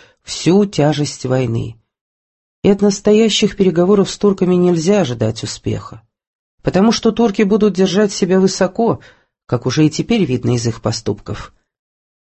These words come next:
В Вене Кенигсек жаловался Ланчинскому на беспрестанные злополучия, особенно на болезни, свирепствовавшие в цесарской армии от нездорового воздуха.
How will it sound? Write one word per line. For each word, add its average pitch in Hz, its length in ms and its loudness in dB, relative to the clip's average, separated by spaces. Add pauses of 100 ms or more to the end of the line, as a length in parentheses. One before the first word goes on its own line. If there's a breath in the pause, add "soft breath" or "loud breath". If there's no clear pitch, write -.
(880)
В 135 80 -2
Вене 247 640 4
Кенигсек 175 800 0
жаловался 151 640 2
Ланчинскому 165 960 0 (320 loud breath)
на 135 140 0
беспрестанные 165 800 0
злополучия, 139 880 -2
особенно 147 420 2
на 139 140 2
болезни, 127 720 0 (420 soft breath)
свирепствовавшие 175 920 2
в - 80 -4
цесарской - 680 -2
армии 190 560 4 (260 loud breath)
от 127 180 -4
нездорового 127 840 0
воздуха. 123 680 -2